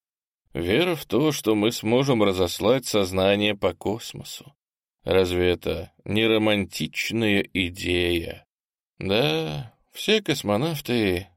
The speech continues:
романтики, и я не исключение. Я шёл до тех пор, пока не стемнело. На случай встречи с хищником у меня был лазер, который оставил мне Луи.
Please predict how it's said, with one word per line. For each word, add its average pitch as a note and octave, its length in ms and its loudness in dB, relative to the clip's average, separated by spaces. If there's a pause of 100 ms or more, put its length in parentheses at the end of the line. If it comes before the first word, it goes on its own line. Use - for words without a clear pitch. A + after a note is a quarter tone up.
(200)
романтики, F2 1000 -4 (260)
и - 160 0
я A2 160 2
не - 180 -2
исключение. - 1000 -4 (1040)
Я F#3+ 260 2
шёл E3+ 400 2
до A2+ 220 2
тех E3 340 -4
пор, C#3 500 -4 (200)
пока F#2 340 0
не B2+ 160 -2
стемнело. - 840 -14 (580)
На F#2+ 260 0
случай A#2+ 460 2
встречи G#2+ 520 0
с F2+ 140 -4
хищником A2 840 -2
у - 60 -2
меня E3+ 300 2
был E3 220 4
лазер, F#2 720 2
который F2 440 0
оставил E2+ 480 0
мне E2+ 200 -2
Луи. E2 460 -6